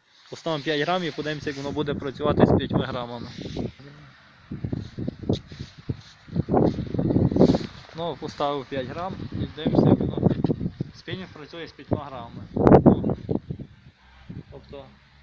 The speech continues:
бачите, це верхня межа, але він досить добре працює.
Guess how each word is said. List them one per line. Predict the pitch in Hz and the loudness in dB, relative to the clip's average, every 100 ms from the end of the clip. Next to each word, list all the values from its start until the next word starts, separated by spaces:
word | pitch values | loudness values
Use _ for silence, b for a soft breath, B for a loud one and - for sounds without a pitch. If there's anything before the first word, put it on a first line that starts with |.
| - - - - - - - - - - - - - - | -20 -20 -20 -20 -20 -20 -20 -20 -20 -20 -20 -20 -20 -12
бачите, | 147 165 160 | -12 -10 -14
це | - 160 | -12 -8
верхня | 170 - 170 156 | -8 -10 -10 -10
межа, | 147 165 190 180 | -8 -4 -2 -2
але | 156 | -2
він | - - | -4 -4
досить | 160 - 151 - | -6 -6 -6 -6
добре | 147 143 | -8 -6
працює. | - - - - - | -6 -8 -10 -10 -10